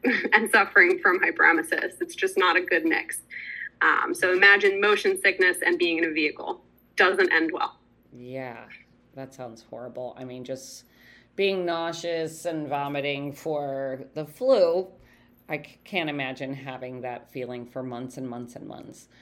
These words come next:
Speaker 2: Well, so have you started your cocktail of medications already?
Speaker 1: I sure have. So, um, Diclegis, like I said, is a mix of Unisom and B six. Those are available over the counter. So I started those right away while I wait for that timed release mix of Diclegis.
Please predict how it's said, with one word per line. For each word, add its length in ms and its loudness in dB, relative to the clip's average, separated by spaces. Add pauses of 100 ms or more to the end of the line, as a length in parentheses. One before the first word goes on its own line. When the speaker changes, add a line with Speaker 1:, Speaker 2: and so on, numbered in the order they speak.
(300)
Speaker 2:
Well, 240 6
so 220 0
have 240 -4
you 120 -4
started 680 0
your 280 0
cocktail 720 -2
of 120 -6
medications 800 -4
already? 580 0 (1160)
Speaker 1:
I 120 8
sure 260 6
have. 460 6
So, 480 6 (100)
um, 240 6
Diclegis, 640 2
like 160 4
I 60 6
said, 180 4
is 160 2
a 60 4
mix 260 2
of 80 2
Unisom 480 4
and 100 2
B 140 0
six. 460 -2 (100)
Those 260 6
are 120 8
available 360 4
over 160 0
the 80 0
counter. 440 6
So 160 -2
I 140 8
started 340 6
those 240 4
right 160 8
away 400 4
while 180 2
I 140 -2
wait 340 0
for 160 6
that 320 8
timed 360 6
release 420 2
mix 340 0
of 140 -2
Diclegis. 640 2